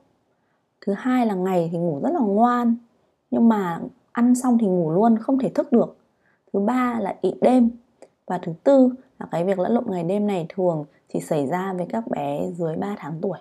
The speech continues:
Có rất nhiều mẹ mới sinh con xong gọi cho mình than thở tâm sự, thì mẹ nào cũng bảo là "Ôi, con ngoan lắm, nhưng mà cứ đến đêm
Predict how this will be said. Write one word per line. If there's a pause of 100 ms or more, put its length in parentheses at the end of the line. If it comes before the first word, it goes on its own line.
(600)
Có
rất
nhiều
mẹ
mới
sinh
con
xong (520)
gọi
cho
mình (200)
than
thở
tâm
sự, (400)
thì
mẹ
nào
cũng
bảo
là (200)
"Ôi,
con
ngoan
lắm, (480)
nhưng
mà
cứ
đến
đêm